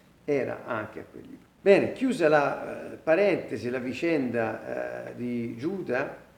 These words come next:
si torna a Gesù che compare davanti al governatore, governatore Pilato, che governava la provincia, eh, romana, nella quale era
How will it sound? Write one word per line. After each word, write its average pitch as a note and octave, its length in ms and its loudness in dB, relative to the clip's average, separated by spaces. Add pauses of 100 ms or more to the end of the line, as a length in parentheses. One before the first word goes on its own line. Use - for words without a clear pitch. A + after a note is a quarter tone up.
(140)
si - 220 -14
torna A#2+ 500 0
a D3+ 100 0
Gesù A#2 500 -2
che C3+ 160 -8
compare A2 600 -4
davanti A#2+ 720 -2
al C3+ 260 -4
governatore, A#2+ 760 -2
governatore C#3+ 560 -2
Pilato, C#3+ 800 -4
che C#3 320 -4
governava C3 720 -4 (300)
la - 460 0 (280)
provincia, A2 800 -4 (340)
eh, - 1080 -8
romana, A2+ 680 -4
nella C#3+ 200 -4
quale A2+ 440 -2
era A#2 360 -4